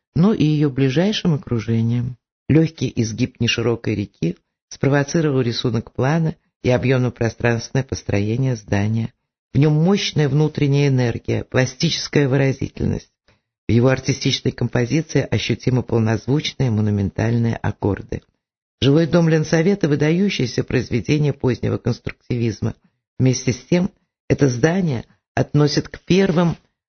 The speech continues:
попыткам серьёзного использования классического наследия в области жилой архитектуры.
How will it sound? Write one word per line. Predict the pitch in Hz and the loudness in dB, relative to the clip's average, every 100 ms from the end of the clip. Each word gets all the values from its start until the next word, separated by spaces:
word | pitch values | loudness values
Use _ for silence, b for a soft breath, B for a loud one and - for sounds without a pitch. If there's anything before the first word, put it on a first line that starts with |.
| - - | -8 -2
попыткам | 135 - 190 233 - 117 | -2 0 -2 0 0 0
серьёзного | - 135 147 156 139 120 104 | 0 0 2 2 0 -2 -2
использования | 104 - 160 196 190 143 117 104 | -2 -2 0 0 0 -2 -2 -2
классического | 110 104 98 - - - | -2 -2 -4 -6 -6 -2
наследия | 98 98 - 117 156 165 139 | 0 -2 -2 -2 0 0 -2
в | 82 | -2
области | 98 131 - - | -2 -4 -4 -8
жилой | - 58 64 107 | -6 -4 -4 -4
архитектуры. | - - - - - 101 104 | -8 -14 -14 -12 -10 -8 -10